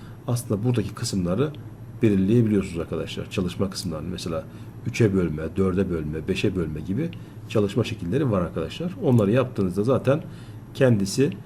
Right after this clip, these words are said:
buradan sizin çalışma performansınızı bu şekilde kendisi ayarlıyor. Bakın alt dörtlü diyor mesela,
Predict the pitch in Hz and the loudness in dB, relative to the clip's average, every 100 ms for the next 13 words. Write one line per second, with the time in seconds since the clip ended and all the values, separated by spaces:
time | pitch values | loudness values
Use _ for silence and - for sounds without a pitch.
0 | - - - 147 120 123 131 - - - | -14 -14 -2 2 6 6 4 -2 -8 -8
1 | 117 113 120 117 113 107 135 123 113 98 | -2 4 6 6 2 2 2 2 2 2
2 | 101 92 87 98 95 135 170 - - - | 0 0 0 -2 0 0 -2 -8 -12 -4
3 | 131 95 92 87 113 90 120 151 104 92 | -2 0 -2 0 0 0 0 0 2 2
4 | 78 76 73 - - - 117 110 123 107 | 0 -4 -6 -12 -14 -6 -4 0 4 2
5 | - 120 90 - 104 80 78 76 82 | 6 6 6 6 2 2 -2 -4 -4